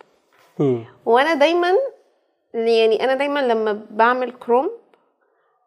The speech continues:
Speaker 2: آه، بجيبه متقطع، يعني من عند حد بقى متقطع جاهز على اللف يعني.
Speaker 1: مم.
Speaker 2: أنا ما بعرفش،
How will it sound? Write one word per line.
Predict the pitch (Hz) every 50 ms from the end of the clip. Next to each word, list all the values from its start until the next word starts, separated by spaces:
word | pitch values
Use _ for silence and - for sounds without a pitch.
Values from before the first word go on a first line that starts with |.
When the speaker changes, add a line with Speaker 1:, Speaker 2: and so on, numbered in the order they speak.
| _ _ _ _ -
Speaker 2:
آه، | 202 208 202 208 208 202 202 202 202
بجيبه | 202 202 202 208 196 208 254 254 302
متقطع، | 269 240 214 208 - 233 233 233 - - 196
يعني | 190 196 190 175
من | 196 190 185
عند | 190 196 190 190
حد | 190 - 220 247 233 226 240
بقى | 226 247 233
متقطع | 214 214 208 - - 262 254 - 233
جاهز | 208 233 220 240 226 220
على | 190 185 185 185
اللف | 185 185 196 208 - - - - -
يعني. | 143 151 156 151 175 160 165
Speaker 1:
مم. | 156 - - 135 127
Speaker 2:
أنا | - 190 190
ما | 185
بعرفش، | 185 185 185 185 302 202 - -